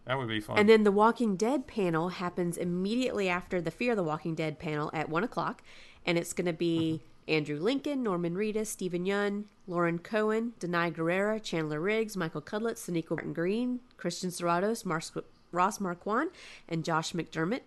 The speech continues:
Speaker 2: which, as you know, that's the entire lineup of the people in front of Negan.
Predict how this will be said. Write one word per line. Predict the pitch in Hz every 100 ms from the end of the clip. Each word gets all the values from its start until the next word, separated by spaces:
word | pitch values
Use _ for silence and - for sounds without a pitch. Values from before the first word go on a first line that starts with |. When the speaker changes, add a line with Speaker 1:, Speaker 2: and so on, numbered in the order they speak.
| -
Speaker 2:
which, | 175 165 - - - - - -
as | 151 151
you | 220
know, | 403 254 240 285
that's | 190 208
the | 196
entire | 180 185 - 208 311
lineup | 311 330 330 254 240
of | -
the | 202
people | 254 247 254
in | 247
front | 254
of | 254
Negan. | 311 233 202